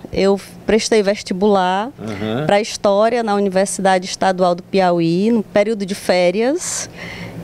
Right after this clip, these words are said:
Speaker 1: E lá na Universidade Estadual do Piauí eu fiz História e, como todo mundo cursa um, faz um curso superior, você precisa, ao final do curso, fazer um T C C.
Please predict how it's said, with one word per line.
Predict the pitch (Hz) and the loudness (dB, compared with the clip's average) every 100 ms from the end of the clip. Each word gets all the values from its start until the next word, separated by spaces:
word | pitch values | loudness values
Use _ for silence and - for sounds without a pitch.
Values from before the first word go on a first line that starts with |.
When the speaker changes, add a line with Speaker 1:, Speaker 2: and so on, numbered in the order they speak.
| - | 0
Speaker 1:
E | 240 262 | 2 4
lá | 254 240 240 262 330 | 2 2 2 2 0
na | 320 | 0
Universidade | 269 262 226 247 220 220 | 2 2 2 0 2 0
Estadual | 220 - 226 214 214 | 0 -2 0 2 2
do | 208 | 0
Piauí | - 233 226 254 262 | 0 2 2 2 2
eu | 254 | 2
fiz | 254 - 294 269 | 0 0 2 2
História | 311 - - 254 262 277 294 | 2 0 0 2 4 2 2
e, | 285 269 269 254 214 180 - - - - - - | 2 2 2 2 2 0 -6 -16 -16 -16 -10 0
como | 240 240 | 0 0
todo | 240 240 226 233 | 0 0 2 2
mundo | 226 226 202 196 - - - | 4 2 0 -6 -12 -20 -6
cursa | - 294 311 277 | 2 2 2 2
um, | 240 233 214 208 - | 2 4 2 2 -2
faz | - 214 226 | 0 0 0
um | |
curso | 220 240 233 220 | -4 -2 0 0
superior, | - 220 220 226 240 262 | 0 2 2 4 2 2
você | 294 - 269 | 0 0 -2
precisa, | - 254 - 233 226 208 240 220 | 2 0 0 2 2 2 2 2
ao | - 233 | 0 0
final | - 262 240 233 | 0 0 2 2
do | 240 | -2
curso, | - 262 285 - 269 | -2 2 2 0 -4
fazer | - 240 233 240 | 0 0 2 2
um | |
T | 247 233 | 2 0
C | - 262 | 0 -2
C. | - 185 160 | 0 0 -2